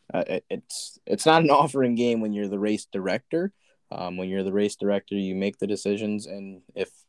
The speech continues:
a team isn't happy with the decision, as we saw with Mercedes, you know, they will appeal it. Then you'll look at it or you'll deny it, and, and, and it will be what it is. But as long as it follows the rule and you can make that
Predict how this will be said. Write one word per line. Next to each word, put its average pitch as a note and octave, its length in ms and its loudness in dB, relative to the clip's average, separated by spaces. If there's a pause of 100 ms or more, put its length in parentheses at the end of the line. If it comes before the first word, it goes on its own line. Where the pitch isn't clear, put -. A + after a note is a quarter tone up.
(140)
a - 100 -2
team C3 280 6
isn't A#2+ 320 4
happy B2 340 0
with D3 120 4
the D3 40 4
decision, D#3 400 4 (300)
as F2+ 220 -2
we G2 80 0
saw F#2+ 260 2
with G#2+ 160 2
Mercedes, A#2 500 0
you F#2 60 -4
know, F#2 180 -4 (120)
they F#2 100 6
will B2 200 6
appeal C3 320 4
it. D2 100 -4 (420)
Then G2 140 2
you'll G2+ 160 4
look A#2+ 180 4
at C3+ 160 6
it D#3 140 2
or C3+ 120 2
you'll C#3 140 4
deny C#3+ 340 0
it, E3 200 4 (100)
and, C3 320 2
and, A#2+ 380 0
and G#2+ 320 -2
it - 220 -2
will A2+ 260 2
be A2 220 0
what G#2 200 -2
it G2+ 140 -2
is. F2+ 260 -2
But - 280 -2 (720)
as A2 180 4
long A#2 220 6
as A2 100 0
it - 80 4
follows A2+ 420 4
the G#2+ 80 -2
rule G#2+ 300 2
and G2+ 100 -2
you G2+ 80 -4
can G2 200 -4
make G2 240 -2
that F#2 260 0